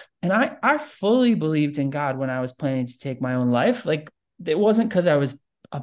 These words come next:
bad believer, it's 'cause I was sick. And so that simple distortion has been, is a really important thing that I,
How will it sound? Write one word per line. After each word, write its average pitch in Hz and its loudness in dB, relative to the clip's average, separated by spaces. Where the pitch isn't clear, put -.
bad 139 -6
believer, 147 2
it's 139 -2
'cause 156 -4
I 135 0
was 120 -2
sick. - -4
And 143 -2
so 170 -4
that 196 -4
simple 202 -4
distortion 160 -2
has 135 -4
been, 139 0
is 160 -4
a 160 -2
really 226 2
important 160 0
thing 139 -2
that 131 0
I, 127 -4